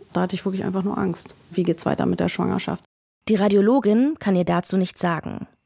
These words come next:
Speaker 2: Dazu seien weitere Untersuchungen fällig. Je nach Krebstyp und Stadium könnte aber eine Antikörpertherapie fällig werden.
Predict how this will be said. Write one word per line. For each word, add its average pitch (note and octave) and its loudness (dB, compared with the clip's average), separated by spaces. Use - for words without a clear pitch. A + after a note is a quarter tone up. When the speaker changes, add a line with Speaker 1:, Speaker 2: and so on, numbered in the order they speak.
Speaker 2:
Dazu E3+ 0
seien F3+ 2
weitere F3+ 0
Untersuchungen E3+ 0
fällig. - -8
Je G#3 2
nach B3+ 2
Krebstyp G#3+ -2
und F3 0
Stadium F3+ 2
könnte G3 0
aber F3 0
eine F3+ 0
Antikörpertherapie E3+ -4
fällig D#3+ -6
werden. - -6